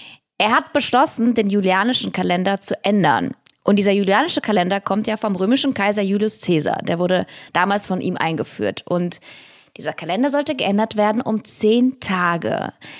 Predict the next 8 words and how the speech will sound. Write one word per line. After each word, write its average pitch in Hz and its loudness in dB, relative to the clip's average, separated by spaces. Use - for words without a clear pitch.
Die 165 -2
Leute 233 4
sind 196 -2
also 156 0
am 185 0
vierten - 0
Oktober 233 2
fünfzehnhundertzweiundachtzig 226 0